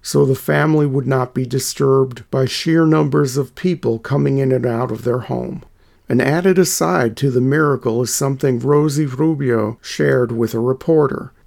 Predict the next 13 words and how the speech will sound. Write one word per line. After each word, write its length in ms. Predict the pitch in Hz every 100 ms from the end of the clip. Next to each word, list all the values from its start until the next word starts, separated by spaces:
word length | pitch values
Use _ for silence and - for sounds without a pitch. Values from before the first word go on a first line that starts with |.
| _ -
After 300 | 135 147 143
three 320 | - 165 196
or 80 | 196
four 300 | - 156 147
days, 420 | 143 156 120 110
a 60 |
fresh 420 | 110 - 151 165 -
tortilla, 640 | 147 135 - 190 139 110
if 280 | - 110 -
not 280 | 123 113
eaten, 420 | 123 170 - 127 131
becomes 480 | 135 - 120 127
moldy. 640 | 135 147 156 156 - -